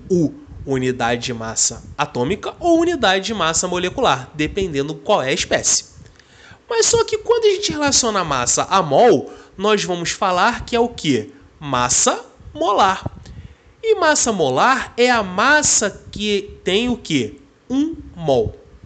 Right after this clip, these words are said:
E a sua unidade, ela é estabelecida em gramas por mol. Vamos citar um exemplo. O átomo de cálcio, ele apresenta uma massa atômica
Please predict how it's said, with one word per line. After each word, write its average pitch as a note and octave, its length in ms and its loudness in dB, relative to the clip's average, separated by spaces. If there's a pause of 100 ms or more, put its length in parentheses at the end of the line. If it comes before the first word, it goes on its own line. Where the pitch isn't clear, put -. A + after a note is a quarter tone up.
(440)
E B3+ 160 2
a C#4 140 2
sua F4 480 4
unidade, D3+ 880 -2 (320)
ela G#3 300 0
é G3 100 0
estabelecida E3 1040 -2
em C#3+ 240 -4
gramas C3+ 720 -2 (240)
por F4+ 220 2
mol. E3+ 340 4 (580)
Vamos G#4 220 -2
citar D#4 320 2
um D4 60 -2
exemplo. C3+ 480 -2 (520)
O D4+ 140 -2
átomo F4 320 -2
de E3+ 140 -6
cálcio, F3 600 0
ele G3+ 160 -2
apresenta E3+ 600 -2
uma D#3 180 -4
massa C#3 440 -2
atômica F#3+ 840 -2